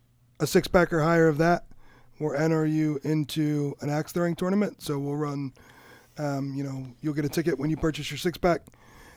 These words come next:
and then that'll put you in. We'll do some clinic one oh one on how to throw axes.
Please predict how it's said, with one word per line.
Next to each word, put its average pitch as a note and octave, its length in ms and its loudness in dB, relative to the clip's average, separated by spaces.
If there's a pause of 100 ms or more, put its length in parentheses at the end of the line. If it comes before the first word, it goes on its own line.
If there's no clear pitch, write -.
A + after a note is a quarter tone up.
(200)
and D3+ 200 2
then D3 200 2
that'll D3+ 220 0
put D#3 280 0
you D#3 120 2
in. D3+ 260 2
We'll D3 120 -2
do C#3+ 380 -2
some D#3 200 -4
clinic D3+ 380 -4
one D3 160 -4
oh C#3+ 60 -4
one C#3+ 220 -4
on C#3 100 -6
how C#3+ 100 -6
to C#3 80 -8
throw C3 240 -8
axes. C3+ 380 -12